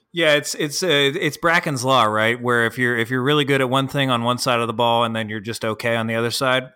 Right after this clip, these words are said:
that's, that's enough. Uh, again, against, you know, the bell curve of college football. Um, and, and yeah, you know, I mean, you lose, Tyree Wilson is the big name, right? Top ten draft pick in the N F L. Um,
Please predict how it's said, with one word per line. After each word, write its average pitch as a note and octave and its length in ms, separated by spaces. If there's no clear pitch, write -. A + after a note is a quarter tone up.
that's, A2+ 300
that's A#2 280
enough. A#2 420
Uh, A#2 340
again, B2 300
against, A#2 480
you B2+ 100
know, A#2 80
the A2 120
bell A2 180
curve A2+ 240
of - 80
college B2+ 280
football. C3 460
Um, B2 400
and, D3+ 340
and D#3+ 200
yeah, G#3 180
you D#3 220
know, D#3 180
I D3+ 160
mean, D3 220
you E3 160
lose, F#3+ 480
Tyree D#3 320
Wilson C#3+ 480
is A#2+ 160
the A#2+ 80
big A#2 240
name, G#2+ 400
right? A#2 340
Top B2+ 200
ten C3 180
draft B2+ 260
pick B2+ 160
in A#2+ 80
the A#2+ 80
N A#2+ 100
F A#2 140
L. C#3+ 360
Um, A2+ 400